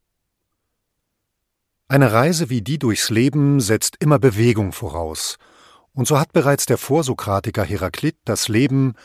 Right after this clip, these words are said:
mit einem Fluss verglichen und davon gesprochen, dass alles fließt.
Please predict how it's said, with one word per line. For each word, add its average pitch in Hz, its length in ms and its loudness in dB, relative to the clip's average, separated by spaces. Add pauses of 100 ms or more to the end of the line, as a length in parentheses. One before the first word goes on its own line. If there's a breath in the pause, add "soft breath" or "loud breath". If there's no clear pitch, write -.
(300 soft breath)
mit - 140 -2
einem 160 180 2
Fluss - 380 0
verglichen 90 600 -6 (520)
und 120 160 0
davon 117 220 0
gesprochen, 135 600 0 (400 soft breath)
dass 110 160 -6
alles 120 300 0
fließt. - 580 -8